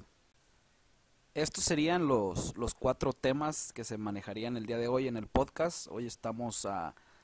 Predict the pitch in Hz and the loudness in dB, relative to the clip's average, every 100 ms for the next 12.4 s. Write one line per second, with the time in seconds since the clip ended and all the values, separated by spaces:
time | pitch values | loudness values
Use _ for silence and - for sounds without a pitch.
0 | _ _ - - 127 135 131 - - 120 | _ _ -8 -2 0 4 4 2 0 -10
1 | 113 107 113 131 151 - _ _ - 107 | -6 -6 -2 -2 -2 -4 _ _ -10 -8
2 | 104 104 104 104 110 110 107 117 120 165 | -6 -6 -6 -6 -4 -4 -4 -6 -6 -6
3 | 170 104 _ _ _ _ - 113 110 110 | -6 -12 _ _ _ _ -12 -6 -4 -2
4 | 120 113 117 117 113 113 113 104 107 113 | -4 -2 -2 -2 -4 -4 -4 -4 -2 -4
5 | 107 113 120 110 104 113 117 110 104 - | -4 -4 -6 -6 -6 -4 -2 -2 -2 -6
6 | - - 107 113 104 107 110 110 127 151 | -8 -20 -10 -8 -6 -6 -6 -4 0 2
7 | 160 - - 117 117 117 123 165 214 _ | 2 2 0 -6 -6 -4 -2 -4 -6 _
8 | _ _ _ _ _ _ _ _ - 113 | _ _ _ _ _ _ _ _ -16 -8
9 | 120 127 143 123 123 127 123 135 165 151 | -4 -2 -2 -2 -4 -4 -2 -2 0 0
10 | 143 156 139 139 143 143 - - 160 151 | 2 2 2 0 0 2 2 0 -2 0
11 | - 135 127 113 113 131 - 131 113 101 | 0 -2 -4 -4 -4 -4 -2 -2 0 0
12 | 107 123 123 135 | 0 -2 -2 -4